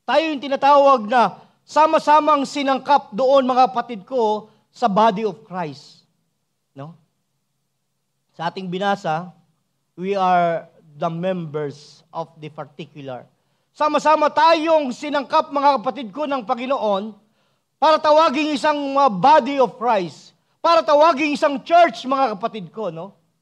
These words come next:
Tumutukoy doon sa katawan ni Kristo. Maya-maya malalaman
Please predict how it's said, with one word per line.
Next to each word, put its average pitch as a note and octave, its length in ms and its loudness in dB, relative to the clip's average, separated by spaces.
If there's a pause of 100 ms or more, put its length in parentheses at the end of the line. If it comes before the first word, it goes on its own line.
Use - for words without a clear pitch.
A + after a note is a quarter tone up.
(720)
Tumutukoy D4+ 560 -2
doon D4+ 640 2 (320)
sa D4 160 -4
katawan C#4+ 400 0
ni C#4 160 -2
Kristo. A3 560 -8 (880)
Maya-maya F#3+ 400 -6
malalaman F3+ 400 -4